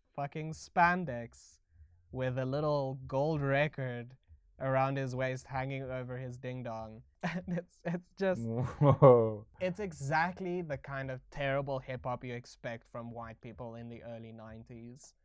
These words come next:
Speaker 1: It's that kind of very, "My name is Rapula, I'm here to say, I hope you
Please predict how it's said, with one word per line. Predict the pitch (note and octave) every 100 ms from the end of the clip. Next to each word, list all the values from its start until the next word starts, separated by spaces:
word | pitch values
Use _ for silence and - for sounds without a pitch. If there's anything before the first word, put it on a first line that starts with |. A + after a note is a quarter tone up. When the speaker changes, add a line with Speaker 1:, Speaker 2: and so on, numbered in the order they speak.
| _
Speaker 1:
It's | C#3 -
that | C3 - _
kind | C3+ C3
of | B2
very, | B2 B2 B2+ B2+ B2 _ -
"My | C#3+
name | G3+ A#3+ A#3 B3+
is | B3+ A#3
Rapula, | A#3+ F3+ - C#3 C3 A#2
I'm | A#2
here | D3 C3+ B2
to | B2+
say, | - D3 G3 F#4+ G4+ -
I | C3
hope | B2 G3+ D#4 - B2+
you | A#2+ A2+